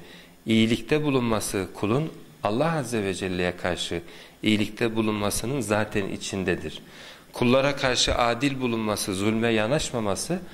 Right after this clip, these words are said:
Allah Azze ve Celle'ye karşı yine sorumluluğunun içinde kalmaktadır. Ancak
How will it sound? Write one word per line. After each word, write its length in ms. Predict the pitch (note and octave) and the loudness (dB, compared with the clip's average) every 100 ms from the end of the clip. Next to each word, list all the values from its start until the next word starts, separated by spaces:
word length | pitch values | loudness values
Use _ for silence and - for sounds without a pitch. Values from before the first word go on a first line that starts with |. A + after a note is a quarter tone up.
| - - - - | -18 -18 -20 -2
Allah 280 | A2 B2 C#3+ | 2 4 4
Azze 280 | C3+ B2+ B2+ | 2 2 2
ve 120 | A#2+ | 2
Celle'ye 400 | B2+ B2 B2 A#2 | 0 2 0 0
karşı 360 | A#2+ A#2 - | -2 -2 -2
yine 240 | C3 A#2+ G#2+ | -2 -2 -2
sorumluluğunun 800 | - G#2+ G#2 G2+ G2 G2+ A#2+ D3+ - - - - | -2 -2 -2 -4 -2 0 0 -4 -8 -20 -18 -10
içinde 520 | - - G#2+ G#2+ B2 A#2+ | -8 -2 -2 0 -2 0
kalmaktadır. 720 | G2+ F2+ D#2+ - E2 D#2 - - - - - - | -2 0 -4 -2 -2 -2 -10 -12 -14 -14 -14 0
Ancak 440 | B2+ D#3 C#3 G2+ | 2 4 2 0